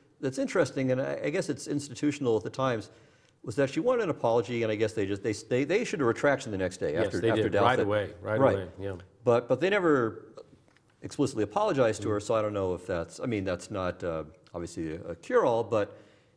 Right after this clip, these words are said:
Speaker 1: it would be a nice, let's say, um, kind of policy change
Speaker 2: Sure.
Speaker 1: at the, the newspaper level, and I don't know. I mean, that's, again, not a, not a full solution by any means, but
Speaker 2: Right.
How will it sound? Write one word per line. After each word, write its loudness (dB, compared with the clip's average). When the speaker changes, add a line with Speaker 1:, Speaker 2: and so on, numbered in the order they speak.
Speaker 1:
it -4
would 0
be -2
a 0
nice, -2
let's -2
say, -2
um, -8
kind -10
of -14
policy -2
change -10
Speaker 2:
Sure. -8
Speaker 1:
at -6
the, -6
the -12
newspaper -8
level, -8
and -14
I -10
don't -8
know. -14
I -6
mean, -4
that's, -6
again, -8
not 0
a, -4
not -4
a -6
full -6
solution -6
by -8
any -10
means, -10
but -12
Speaker 2:
Right. -4